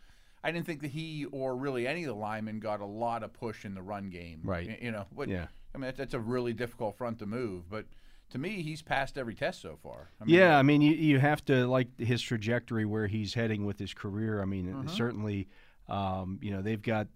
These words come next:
Speaker 2: guys who are going to be free agents at the end of this year, and,
Speaker 1: Be
Speaker 2: you know,
Speaker 1: more shuffling and, right.
Speaker 2: he's showing that, you know, he could possibly be an answer for a, a big question down the road. Um,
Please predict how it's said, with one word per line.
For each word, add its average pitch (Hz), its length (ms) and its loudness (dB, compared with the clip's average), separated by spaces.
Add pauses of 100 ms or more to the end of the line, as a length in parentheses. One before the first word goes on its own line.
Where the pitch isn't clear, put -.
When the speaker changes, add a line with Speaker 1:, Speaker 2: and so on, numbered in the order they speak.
Speaker 2:
guys 98 320 -6
who 107 140 -4
are 104 60 -4
going 104 260 -4
to 101 80 -4
be 101 140 -4
free 107 260 -4
agents 113 340 -2
at 92 80 -8
the 104 140 -4
end 98 100 0
of 92 60 -4
this 92 220 -6
year, 110 360 2
and, 95 200 -2 (420)
Speaker 1:
Be 101 80 -8
Speaker 2:
you 98 40 -2
know, 98 80 -2
Speaker 1:
more 98 80 -2
shuffling 107 500 -8
and, 92 300 -10
right. 104 280 -6
Speaker 2:
he's 131 180 -4
showing 127 540 2
that, 113 140 4 (120)
you 117 100 -2
know, 104 100 0
he 117 120 2
could 131 180 -4
possibly 117 400 0
be 110 220 0
an 104 60 0
answer 110 360 -2
for 101 320 -4 (180)
a, 90 240 -8
a 98 60 -8
big 101 240 -4
question 113 500 -2
down 98 220 0
the 92 80 -4
road. 101 360 -2
Um, 90 360 -6